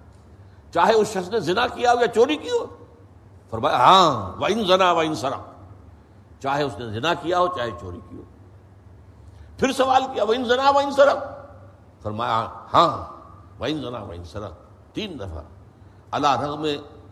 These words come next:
أَنْفِ أَبِي ذَرَّ، ابو ذر کو ہی پسند ہو یا نہ ہو، عَلَى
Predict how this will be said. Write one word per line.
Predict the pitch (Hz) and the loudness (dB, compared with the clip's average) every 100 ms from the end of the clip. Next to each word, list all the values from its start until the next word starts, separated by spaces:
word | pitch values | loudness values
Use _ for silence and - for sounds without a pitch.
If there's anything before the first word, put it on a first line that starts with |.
| - | -6
أَنْفِ | 139 131 123 92 | -6 -6 -10 -12
أَبِي | 95 | -12
ذَرَّ، | 92 117 98 - - - - | -10 -8 -8 -10 -20 -16 -8
ابو | 123 139 | -6 -6
ذر | 110 156 | 0 0
کو | 175 165 | 0 -4
ہی | 147 - | -4 -4
پسند | 139 147 123 | -8 -8 -8
ہو | 123 | -8
یا | 113 | -8
نہ | 110 | -8
ہو، | 123 151 | -4 -4
عَلَى | 127 | -4